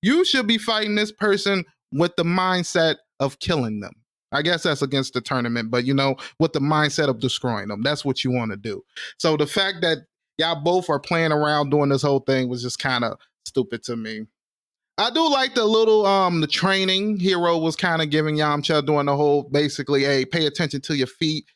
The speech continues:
I like that that was the way he lost, though. Like, the whole, like, kick him and, like, uh, I, I thought that was, shit was funny, and you had him,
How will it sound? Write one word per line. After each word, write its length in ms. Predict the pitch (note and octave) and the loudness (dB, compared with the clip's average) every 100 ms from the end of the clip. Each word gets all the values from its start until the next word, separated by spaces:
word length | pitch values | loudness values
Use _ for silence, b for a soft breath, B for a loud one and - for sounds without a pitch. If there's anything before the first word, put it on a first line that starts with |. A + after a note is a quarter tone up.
| _ - | _ -4
I 100 | G4 | 0
like 260 | F4+ D4 G#3+ | 0 0 -2
that 180 | G3 G3 F#3+ | -2 0 0
that 180 | F3 | 2
was 200 | F#3 F#3 | 2 2
the 80 | E3+ | 2
way 280 | D3+ D#3 D3+ | 4 4 2
he 80 | D3 | 2
lost, 580 | C3 C3 C3+ E3 F#3+ F3 | 0 0 2 0 -2 -2
though. 360 | G3+ G#3 G#3 | 0 4 2
Like, 320 | G#3 F3 D#3 D3+ | 2 0 0 0
the 80 | |
whole, 240 | D3 D3+ C#3+ | 2 2 0
like, 240 | C3+ A#2+ | -2 -4
kick 200 | - C3+ | -8 -8
him 140 | C3+ B2+ | -8 -8
and, 100 | B2 | -6
like, 180 | B2 A2+ | -6 -6
uh, 80 | A#2 | -4
I, 280 | D#3 B2+ C3+ | -6 -4 -4
I 40 | |
thought 200 | C3+ B2+ | -4 -2
that 120 | A2+ | -2
was, 120 | A#2 - | -2 -6
shit 140 | G#2+ | -10
was 140 | G#2 - | -12 -12
funny, 320 | A2+ A2+ A2 | -12 -12 -12
and 100 | A#2 | -8
you 80 | B2 | -6
had 140 | |
him, 60 | A2+ | -8